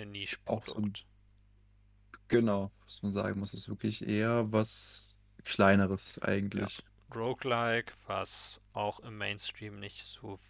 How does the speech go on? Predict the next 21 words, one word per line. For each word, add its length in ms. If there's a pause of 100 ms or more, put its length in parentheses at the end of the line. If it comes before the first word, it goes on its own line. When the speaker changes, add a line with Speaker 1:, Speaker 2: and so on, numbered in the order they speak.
Speaker 1:
wirklich 520 (1300)
ein 160
Genre 420
ist, 140
was 180
da 120
viel 240
gespielt 500
wird. 260 (1600)
Speaker 2:
Ja. 220 (1120)
Gut, 140
ich 140
glaub, 260
mit, 380
äh, 420
dem 180
Riesenerfolg 600
von 320
Hades 720 (100)
ist 400
halt 580